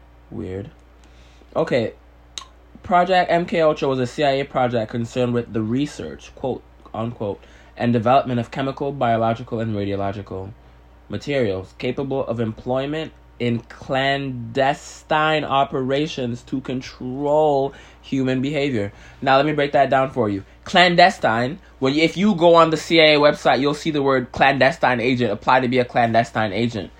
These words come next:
right? A clandestine agent is basically a field agent for the C I A. Like, you'll be out in the field. Those are the niggas that you see on movies and shit, like, clandestine agents.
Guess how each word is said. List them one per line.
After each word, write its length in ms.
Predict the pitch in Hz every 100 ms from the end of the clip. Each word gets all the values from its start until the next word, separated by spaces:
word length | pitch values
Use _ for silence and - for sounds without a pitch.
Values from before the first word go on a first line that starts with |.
| - - -
right? 240 | 110 110 -
A 60 |
clandestine 720 | - 170 147 143 151 - 170 160
agent 400 | 151 165 175 135
is 140 | 135
basically 420 | 135 147 147 147
a 80 | 120
field 320 | - 139 131
agent 340 | 113 110 107 -
for 160 | - 113
the 100 | 107
C 160 | 127
I 80 | 110
A. 220 | 107 92 - - -
Like, 140 | 120
you'll 160 | 131 143
be 160 | 147
out 180 | 127 143
in 100 | 135
the 80 | 131
field. 420 | - 139 131 120 - - -
Those 300 | 147 180 190
are 40 |
the 80 | 175
niggas 360 | 160 170 170 147
that 120 | 147
you 100 | 147
see 260 | - 160
on 160 | 156 135
movies 460 | 147 147 135 113 -
and 160 | 120 120
shit, 320 | - 107 - - - -
like, 200 | 107 104
clandestine 680 | - 135 117 131 - 117 113
agents. 400 | 110 117 92